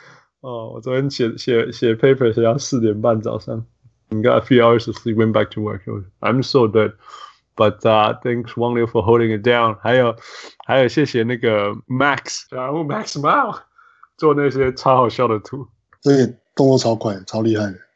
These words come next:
Speaker 1: Yeah, yeah.所以，呃，getting creative。呃，如果大家想要参与我们这些白目的行为，欢迎成为小人物V I，M V P。<laughs> 全，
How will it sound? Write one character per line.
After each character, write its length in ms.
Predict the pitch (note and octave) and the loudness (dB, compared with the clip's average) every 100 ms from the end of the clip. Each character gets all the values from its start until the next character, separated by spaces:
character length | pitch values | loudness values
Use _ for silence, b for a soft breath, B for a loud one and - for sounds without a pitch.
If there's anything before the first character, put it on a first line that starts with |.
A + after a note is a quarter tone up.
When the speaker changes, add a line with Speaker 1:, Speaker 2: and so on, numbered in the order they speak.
| _ _ | _ _
Speaker 1:
Yeah, 240 | F#2+ G2 G2 - | -14 -12 -12 -12
yeah. 240 | G#2 A2 F#2 _ | -10 -10 -14 _
所 220 | - G#2+ | -10 -8
以， 280 | G#2 G#2 G#2+ - _ - - | -6 -8 -10 -16 _ -8 -4
呃， 120 | C3+ | -8
getting 320 | C3 F3 F#3 | -2 0 2
creative。 520 | F3 D#3+ F3+ F3 D#3+ - - - - - | 2 4 6 6 2 -2 -14 -16 -8 2
呃， 240 | B2+ A#2+ A#2+ C3+ | 4 4 4 2
如 100 | D3 | 4
果 120 | D3+ | 4
大 140 | C#3+ C#3 | 4 2
家 140 | D3 | 2
想 200 | - B2 | 0 -2
要 80 | C#3 | -2
参 260 | - B2+ | -2 -2
与 140 | C3+ C3 | -2 -4
我 100 | A2 | -6
们 200 | G#2 A2+ | -8 -6
这 140 | B2 | -4
些 120 | A#2+ | -4
白 280 | A#2+ - A2 | -4 -2 -2
目 160 | A#2 B2 | -2 -4
的 80 | G#2+ | -4
行 240 | - G#2+ | -4 -6
为， 180 | A2 B2 - B B B B B _ | -4 -8 -12 B B B B B _
欢 200 | A#2 A#2+ | -2 0
迎 140 | A2+ | -2
成 220 | A2 A2+ A2 | -2 -2 0
为 120 | G#2+ | -2
小 200 | - A2 | 0 0
人 140 | G#2+ | 2
物 140 | A#2 A#2+ | 0 0
V 240 | A#2 A#2 | 0 0
I，M 320 | A2+ - A#2+ | 0 0 0
V 140 | A#2+ B2 | 2 2
P。 200 | - A#2+ | 2 4
<laughs> 80 | A2 - - - G4+ - A4 - A4 - - F#4+ - - - - D3 - _ _ B B B B E3+ E3+ G3+ - - | 4 2 2 4 4 4 2 2 -2 -2 -8 -10 -10 -14 -10 -8 -8 -10 _ _ B B B B -14 -4 -4 -4 0
全， 220 | G3+ | 0